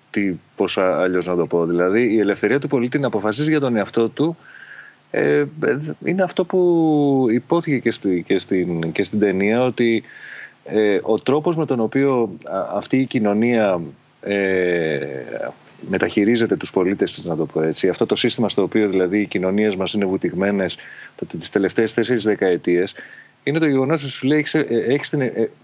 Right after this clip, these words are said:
την, την, ε, την ευκαιρία της επιλογής. Μπορείς να πας να επιλέξεις ό,τι θέλεις.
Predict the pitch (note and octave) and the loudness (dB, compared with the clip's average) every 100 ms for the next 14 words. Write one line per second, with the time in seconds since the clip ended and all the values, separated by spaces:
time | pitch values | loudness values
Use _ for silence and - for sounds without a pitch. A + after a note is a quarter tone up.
0 | - - A2 G#2+ - G#2 G#2 G2 F2 G2+ | -12 -2 0 0 0 0 0 -2 -2 -2
1 | F#2+ F#2 F2 D#2+ A2 G#2+ - G2 C#3+ - | -2 -2 -2 -2 0 0 2 2 2 0
2 | B2 A2 G#2+ G2+ F2 D#2 F#2+ B2+ A2+ - | 0 2 2 2 0 0 0 0 0 -2
3 | D3+ D3+ C3 A2 G2+ G2+ D3 D3 - E3 | 0 0 0 -2 0 0 0 0 -2 0
4 | D#3 C3+ B2 E2+ D2 | 0 0 0 0 -4